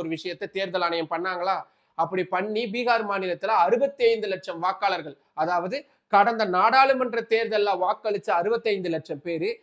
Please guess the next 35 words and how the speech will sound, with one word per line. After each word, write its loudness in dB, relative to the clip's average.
இந்த 0
சட்டமன்ற 2
தேர்தல்ல 2
வாக்களிக்க -2
தகுதியானவங்க -2
இல்ல -4
அப்படின்னு -2
சொல்லி -6
அந்த -4
வாக்காளர் 2
பட்டியல்ல -2
இருந்து -2
அந்த 0
அறுபத்தைந்து -4
லட்சம் -12
பேரை -2
நீக்கி -6
இருந்தாங்க. -2
இது 0
சம்பந்தமான 2
வீடியோக்களை 0
நம்ம -2
சேனல்ல -2
நிறைய -2
போட்டிருக்கிறோம். -4
அது -4
அத்தனையோட 2
லிங்கை -2
நான் -2
கீழே 2
டிஸ்கிரிப்ஷன்ல -6
கொடுக்குறேன், -10
கண்டிப்பா -2
போய் -4
பாருங்க. 2